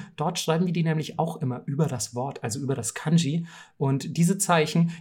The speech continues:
die gibt's eigentlich in für jüngere Leser gemachten Büchern immer.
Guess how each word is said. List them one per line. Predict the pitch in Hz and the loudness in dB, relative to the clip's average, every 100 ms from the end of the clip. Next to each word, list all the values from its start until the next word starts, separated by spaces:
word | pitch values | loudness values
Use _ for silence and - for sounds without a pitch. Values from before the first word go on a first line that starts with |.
| - | -4
die | 180 | 2
gibt's | 190 - - - | 2 2 0 2
eigentlich | 147 160 151 147 - | 4 6 6 2 2
in | 135 135 135 - - | 4 4 0 -6 -8
für | - 135 | 0 2
jüngere | 120 160 139 | 6 8 8
Leser | 127 131 127 120 | 6 4 4 4
gemachten | 120 120 120 | 2 -2 -4
Büchern | 135 131 120 - | -4 -2 -2 -2
immer. | - 165 170 196 - | 6 10 10 8 0